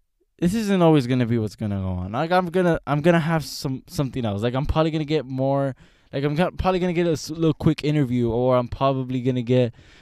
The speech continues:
you know, I'll give you a film review, or I'll probably talk about something else more, like, opinion based. Some, I'll gi-, I'll give you some politics. Why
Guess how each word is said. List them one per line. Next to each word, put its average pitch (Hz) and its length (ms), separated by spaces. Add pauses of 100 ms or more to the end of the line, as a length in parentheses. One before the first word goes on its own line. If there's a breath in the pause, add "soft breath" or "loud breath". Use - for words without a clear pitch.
(120)
you 127 80
know, 127 180
I'll 131 140
give 131 240
you 139 120
a 131 100
film 147 520
review, 139 420
or 127 340
I'll 120 160
probably 127 360
talk 120 320
about 113 440 (460 soft breath)
something 131 380
else 120 280
more, 117 320
like, 110 220
opinion 127 520
based. 123 280
Some, 107 160 (160)
I'll 160 100
gi-, 170 160
I'll 180 100
give 370 160
you 453 60
some 427 140
politics. - 800
Why 180 180